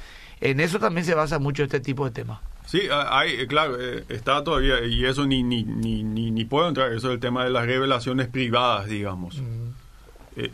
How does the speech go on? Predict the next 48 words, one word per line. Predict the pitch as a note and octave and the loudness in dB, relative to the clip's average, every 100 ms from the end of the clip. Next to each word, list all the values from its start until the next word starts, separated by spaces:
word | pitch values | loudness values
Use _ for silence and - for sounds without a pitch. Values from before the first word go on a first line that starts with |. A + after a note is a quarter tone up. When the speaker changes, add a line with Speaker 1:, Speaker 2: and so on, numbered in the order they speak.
| A#2 | -2
Speaker 2:
yo | C#3+ G#3+ | 0 2
no | G3+ | 2
dudo | C#3+ E3+ D#3 | 4 2 2
que | C3+ | 2
Dios | B2+ A#2+ | 2 2
hable, | A2+ C3+ C#3 C3+ B2+ B2 | 2 4 2 2 0 0
te | A#2+ | -2
hable, | A#2 B2+ C3 C3 B2 | 2 2 2 0 -2
que | A#2+ G2+ | -4 -4
te, | A2 G#2+ G2+ | -4 -4 -4
que | G#2+ | -6
te | A2 G#2 G#2+ - | -4 -6 -8 -6
pueda | - A2+ | -2 0
hablar | A2 G#2+ G#2+ | 0 -2 -4
en | G2 | -2
sueños, | C#3+ D3 C3+ B2 A#2 A#2+ | 2 2 2 0 -2 -4
cosas | C3 C#3 | -2 0
por | F3 | 0
el | C#3 | 0
estilo. | A#2+ C3+ G#2+ F#2+ | 0 0 0 0
Bueno, | B2+ G#2+ - - - - - _ - - - - - _ | 0 -2 -8 -18 -20 -20 -20 _ -20 -20 -20 -20 -20 _
pero | C#3+ C#3 A#2 - | 0 0 -2 -4
es | A#2+ | -4
una | E3 D#3+ | -2 0
revelación | C#3 C#3+ C3+ A#2 B2+ | 0 2 0 0 -4
privada. | A#2+ A2+ C3+ A2 F#2+ - | -2 0 2 0 -6 -2
Speaker 1:
Claro, | C3+ B2 G#2+ | 2 2 0
no | C3 A#2+ | -4 2
puede | D3+ | 2
hacer | B2 D#3 | 4 4
doctrina | D#3 C3+ D#3+ D#3+ A#2 | 4 2 0 0 -2
de | |
eso. | A#2 | 2
Speaker 2:
No, | C#3+ | 2
no | C#3 C3 | 4 4
puede | C3 D3 | 2 2
hacer | G3+ | 2
doctrina | F#3 A#2+ D3 G3+ C#3 | 2 2 0 2 2
de | G#2+ | 0
eso. | - E3+ | -4 -8
Speaker 1:
Totalmente | - C#3 B2 A#2 A#2+ | -4 -4 -4 -4 -6
de | |
acuerdo. | A#2 G#2+ A#2 | -6 -6 0
Speaker 2:
Y, | D3 D3 | 0 0
y | D3+ G3 B3 | 0 0 0
tiene | - D#3 E3 G#3 F3+ | -2 -2 0 0 -2
que | D3+ E3+ | -2 -2
someterse | G3 E3+ E3+ D#3 B2+ E3+ E3+ A#2 - B2+ D#3 | -2 -2 0 -2 0 0 2 0 -2 -2 -2